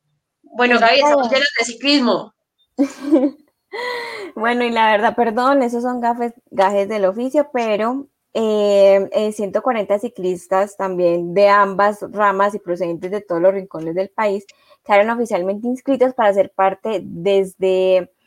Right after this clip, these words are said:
Speaker 2: el martes del Campeonato Nacional Interclubes de Ciclismo de Pista y Ruta, que tendrá como sede el circuito alrededor del Estadio Deportivo Cali en el corregimiento palmirano de Palma Seca. Entonces,
Speaker 1: Ajá,
Speaker 2: en el
Speaker 1: en Palma
Speaker 2: evento,
Speaker 1: Seca.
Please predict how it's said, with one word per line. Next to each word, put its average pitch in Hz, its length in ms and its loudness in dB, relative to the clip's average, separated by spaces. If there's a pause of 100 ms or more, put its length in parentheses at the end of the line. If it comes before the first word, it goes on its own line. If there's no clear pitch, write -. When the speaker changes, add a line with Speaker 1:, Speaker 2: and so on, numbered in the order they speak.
(140)
Speaker 2:
el 196 160 -6
martes 233 340 0
del 226 140 -4
Campeonato 185 420 -4
Nacional 202 520 -2
Interclubes 185 640 0
de 202 100 -2
Ciclismo 180 460 -4
de 190 100 6
Pista 214 560 -8
y 196 200 -4
Ruta, 170 440 -6 (300)
que 247 80 -4
tendrá 240 320 0
como 240 320 -4
sede 220 200 -2
el 226 60 -4
circuito 190 360 -6
alrededor 190 460 4
del 190 160 2
Estadio 202 320 0
Deportivo 175 680 0
Cali 214 440 -2
en 185 180 -2
el 180 200 -2
corregimiento 180 720 -2
palmirano 175 560 -4
de 185 220 2 (180)
Palma 180 460 -2
Seca. 190 440 -4 (640)
Entonces, 214 200 4
Speaker 1:
Ajá, 202 140 4
Speaker 2:
en 220 60 0
el 233 60 -2
Speaker 1:
en 233 120 -4
Palma 208 120 2
Speaker 2:
evento, 208 280 -2
Speaker 1:
Seca. 202 440 -10